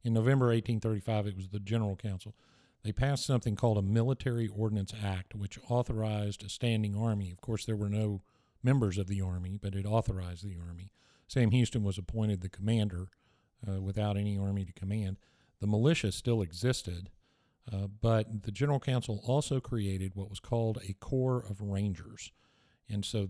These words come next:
that act by the General Council was the first official legislation, even though the Texas Revolution hadn't been won. Uh, but this revolutionary government passed the official legislation,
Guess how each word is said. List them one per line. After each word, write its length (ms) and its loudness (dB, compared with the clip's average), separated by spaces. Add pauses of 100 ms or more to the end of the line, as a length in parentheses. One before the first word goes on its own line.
that 360 0
act 400 -2
by 100 -2
the 100 -4
General 340 0
Council 600 -4 (160)
was 360 -4
the 80 -8
first 480 -2
official 640 -2
legislation, 800 -2
even 220 2
though 120 6
the 60 2
Texas 420 -4
Revolution 480 0
hadn't 200 0
been 200 -2
won. 400 -4 (680)
Uh, 120 -8
but 160 -4
this 200 0
revolutionary 600 2
government 480 0
passed 300 -2
the 60 -6
official 380 -4
legislation, 960 -4